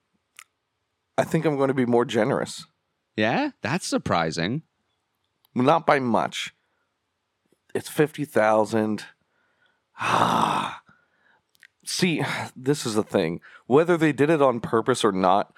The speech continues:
Speaker 1: they made some genuinely funny comedy, even if it was just bad acting. It was just genuinely funny.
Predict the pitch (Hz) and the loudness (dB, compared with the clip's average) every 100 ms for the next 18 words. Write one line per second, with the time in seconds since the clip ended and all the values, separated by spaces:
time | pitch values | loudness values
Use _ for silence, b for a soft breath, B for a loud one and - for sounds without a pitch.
0 | b 95 98 110 117 131 107 98 104 107 | b -2 2 0 0 -2 -2 0 0 2
1 | 104 98 98 98 - - 92 98 92 87 | 0 0 -2 -4 -10 -2 0 0 -2 -6
2 | _ - _ _ _ - 131 95 98 117 | _ -20 _ _ _ -6 0 2 2 0
3 | - 117 117 123 120 110 104 107 - 90 | -2 -2 0 0 0 0 0 -2 -4 -2
4 | 87 82 76 82 - 95 90 85 b 92 | 0 2 2 0 -2 -4 -4 -8 b -4
5 | 98 95 95 - - 85 87 85 85 76 | -2 -4 -6 -6 -4 -2 -2 -2 -2 -4
6 | - - 80 85 90 | -6 -2 -2 -2 -8